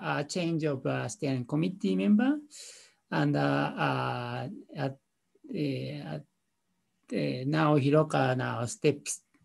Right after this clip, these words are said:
down steering committee, and, uh, instead Maurizio become a new, uh,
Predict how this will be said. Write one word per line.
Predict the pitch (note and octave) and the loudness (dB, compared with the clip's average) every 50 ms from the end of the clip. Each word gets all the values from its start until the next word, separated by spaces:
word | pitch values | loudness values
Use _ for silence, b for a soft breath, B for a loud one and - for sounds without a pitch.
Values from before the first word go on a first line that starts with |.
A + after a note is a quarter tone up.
| _ | _
down | - E3 D3+ C#3+ C#3 C3+ C3+ C3+ C3 B2 - - _ | 4 4 4 6 4 4 2 2 0 -2 -4 -10 _
steering | - - - - - D3+ B2+ A#2 A#2+ B2 A#2 | -20 -20 -14 -6 -2 -2 0 0 0 0 2
committee, | - E3 E3 F3+ F3 F3+ - F#3 E3+ E3+ | 4 4 4 4 4 4 4 6 6 6
and, | D#3 D3 C#3+ C#3 C3+ C3+ | 6 6 6 6 6 4
uh, | C#3 C3+ C3+ | 4 2 2
instead | B2+ B2+ - - - D3 D3 D3 - - - _ _ B B B B B B B | 0 -2 -2 0 0 0 0 0 -4 -20 -20 _ _ B B B B B B B
Maurizio | D3 C#3+ C#3+ D3+ F3+ F#3 F#3 - E3 D3 C#3 | 4 4 6 8 6 6 6 4 4 4 4
become | B2+ C3+ C3 - - B2+ B2 B2+ B2 | 4 2 0 0 -2 0 0 0 0
a | B2 B2 | 0 0
new, | B2+ C3 C3 B2 B2 A#2 A#2 A#2+ - | 0 0 0 0 -2 -4 -6 -8 -10
uh, | B2+ A#2 A2 A2 A2 A2 A2 A2+ A#2 | -10 -10 -10 -10 -12 -14 -14 -16 -16